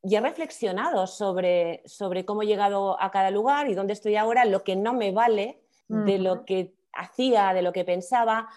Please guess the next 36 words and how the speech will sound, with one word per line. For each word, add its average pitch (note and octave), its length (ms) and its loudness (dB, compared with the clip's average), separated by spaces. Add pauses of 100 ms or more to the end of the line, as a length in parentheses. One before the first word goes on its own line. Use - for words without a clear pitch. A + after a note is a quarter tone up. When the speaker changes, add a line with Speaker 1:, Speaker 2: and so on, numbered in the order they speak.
(200)
Speaker 1:
lo G3 400 0
desecho A#3 760 -4 (280)
y G#3+ 140 0
me G3 160 -4
permito A3 760 -2 (500)
pensar F#3+ 460 -2
desde G3+ 560 -2
ángulos A3 760 -2
nuevos, F#3+ 400 -4
con F3 120 -8
nuevos G#3 260 -8
puntos F#3+ 360 -4
de E3+ 100 -8
vista. F3+ 460 -8 (360)
Y G3+ 100 -2
eso G#3 180 -2
es A#3 140 -2
porque F3 560 -4 (380)
me, E3 180 -10
me E3+ 160 -6
doy E3 140 -2
permiso, C#4 760 -6
porque F3+ 460 -6
m-, D#3+ 200 -10 (520)
me E3 160 -8
lo E3 120 -6
curro, C4+ 360 0
digamos, G3+ 420 -2
porque F3+ 240 -6
me F#3 80 -2
hago F3+ 120 0
Speaker 2:
Mm. - 20 -2
Speaker 1:
nuevas F#3 260 -4
preguntas, C4 640 2
porque F#3+ 220 -6
exploro, A#3+ 500 -2